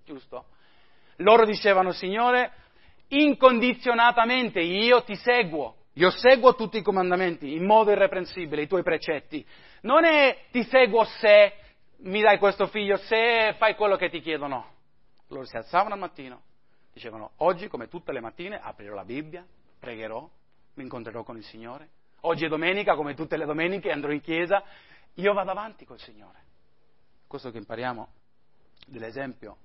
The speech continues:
di Zaccaria e Elisabetta. Il nome di Zaccaria vuol dire una cosa molto bella,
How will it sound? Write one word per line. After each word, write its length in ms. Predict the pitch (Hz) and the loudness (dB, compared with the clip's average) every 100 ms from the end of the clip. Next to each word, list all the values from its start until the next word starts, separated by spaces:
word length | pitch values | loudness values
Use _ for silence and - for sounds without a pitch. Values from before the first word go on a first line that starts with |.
| - | -18
di 200 | 113 107 - | -16 -16 -14
Zaccaria 540 | 104 - 104 107 104 | -16 -14 -16 -14 -14
e 200 | 101 101 - _ _ _ _ | -14 -16 -20 _ _ _ _
Elisabetta. 680 | 98 98 98 110 - - _ _ _ _ _ _ _ _ _ _ - | -20 -18 -14 -14 -14 -20 _ _ _ _ _ _ _ _ _ _ -12
Il 40 | |
nome 180 | 135 156 | -6 -6
di 100 | 147 | -2
Zaccaria 440 | 160 151 156 170 | -2 0 0 0
vuol 160 | 151 147 | 0 -2
dire 180 | 160 160 | -4 -4
una 140 | 147 | -6
cosa 180 | 151 143 | -8 -10
molto 240 | 143 131 | -12 -14
bella, 340 | 135 123 117 | -12 -12 -12